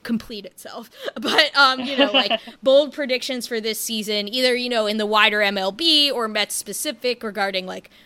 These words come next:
Speaker 1: who might win the major awards or, like, a surprise dark horse to, like, win the World Series or any sort of thing like that, or any sort of fun Mets prediction, like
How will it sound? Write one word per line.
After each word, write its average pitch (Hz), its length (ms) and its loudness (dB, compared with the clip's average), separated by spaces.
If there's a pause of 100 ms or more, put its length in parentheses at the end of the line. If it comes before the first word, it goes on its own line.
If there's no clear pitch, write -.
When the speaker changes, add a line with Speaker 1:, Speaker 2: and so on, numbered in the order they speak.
Speaker 1:
who 381 140 -2
might 339 220 2
win 277 140 0
the 277 80 -2
major 269 320 0
awards 294 520 -2
or, 233 220 -4
like, 208 300 -4 (120)
a 269 80 -4
surprise 269 640 0
dark 277 300 -2
horse 208 400 -6
to, 214 180 -2
like, 202 380 -2
win 240 240 -2
the 240 80 -2
World 247 220 -2
Series 208 520 -8
or 202 440 -2
any 247 240 -2
sort 214 240 -6
of 190 80 -10
thing 185 180 -8
like 185 220 -12
that, 180 240 -8
or 202 100 -6
any 220 200 -6
sort 226 200 -6
of 202 80 -8
fun 208 380 0
Mets 202 200 0
prediction, 185 560 -8
like 190 180 -14